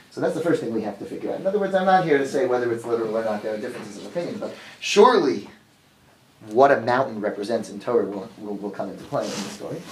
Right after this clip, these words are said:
Secondly, why was there a need to threaten them if they had already said willingly, "Na'aseh v'nishma"? They belted it out. So Tosfos, uh, is troubled by that question, and I'll tell you what he says after this. The Gemara then says, "Despite the fact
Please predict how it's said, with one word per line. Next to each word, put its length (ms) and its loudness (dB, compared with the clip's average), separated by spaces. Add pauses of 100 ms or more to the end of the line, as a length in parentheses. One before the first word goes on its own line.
Secondly, 680 -4 (100)
why 160 0
was 100 -4
there 140 2
a 60 -2
need 160 -4
to 100 -8
threaten 400 -2
them 160 -10 (720)
if 140 -6
they 80 -2
had 100 0
already 220 2
said 280 4
willingly, 340 4
"Na'aseh 380 2
v'nishma"? 360 0
They 220 -2 (220)
belted 320 2
it 100 -4
out. 280 -2 (1600)
So 120 -14
Tosfos, 720 -8
uh, 320 -8 (720)
is 440 -10
troubled 260 -4
by 80 -2
that 140 -4
question, 340 -8
and 80 -6
I'll 120 -6
tell 160 0
you 80 6
what 100 2
he 60 2
says 200 -4
after 300 -6
this. 240 -14 (240)
The 60 0
Gemara 280 4
then 160 6
says, 200 -2
"Despite 460 4
the 60 -4
fact 340 -6